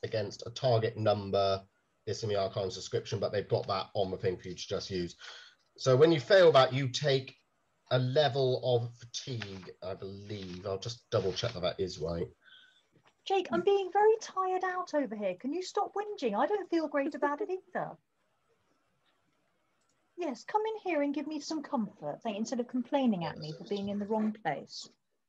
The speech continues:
Speaker 2: My emotional support wolf has come to stop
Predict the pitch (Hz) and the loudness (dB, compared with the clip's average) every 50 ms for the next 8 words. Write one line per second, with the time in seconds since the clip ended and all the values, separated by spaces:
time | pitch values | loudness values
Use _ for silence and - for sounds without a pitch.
0 | _ _ - - - - - - - - - _ - - 226 233 240 247 254 269 | _ _ -20 -20 -20 -20 -20 -20 -20 -20 -20 _ -6 0 4 6 6 8 8 8
1 | 277 269 269 - - 262 247 247 - 254 - - - 240 202 175 - - 156 131 | 8 6 6 4 4 2 2 2 2 -2 -2 2 4 4 4 4 0 -6 -10 -10
2 | 120 156 - _ _ _ _ _ _ _ _ _ _ _ _ _ _ _ _ _ | -10 -12 -16 _ _ _ _ _ _ _ _ _ _ _ _ _ _ _ _ _
3 | _ _ _ _ _ _ - - - _ _ _ _ _ _ - _ - 190 - | _ _ _ _ _ _ -20 -20 -20 _ _ _ _ _ _ -16 _ -10 -8 -6
4 | - - 220 196 185 185 - - 175 170 160 156 _ _ _ _ - - - - | -4 -2 -2 0 -2 -2 -4 -4 -4 -4 -4 -6 _ _ _ _ -12 -8 -6 -6
5 | - | -6